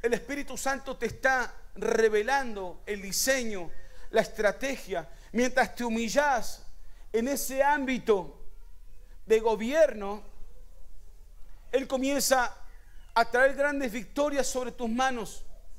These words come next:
Como hoy declaramos, levantamos la bandera bien en alto, porque sabemos que hay una gran conquista. Ahora, lo contrario a humillarse, lo contrario a humillarse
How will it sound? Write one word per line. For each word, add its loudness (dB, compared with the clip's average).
Como 6
hoy 4
declaramos, 4
levantamos 2
la 6
bandera 4
bien 0
en 4
alto, 0
porque 0
sabemos 4
que 4
hay 2
una 2
gran 2
conquista. -6
Ahora, 6
lo 6
contrario 4
a 6
humillarse, 2
lo 2
contrario 2
a 4
humillarse 2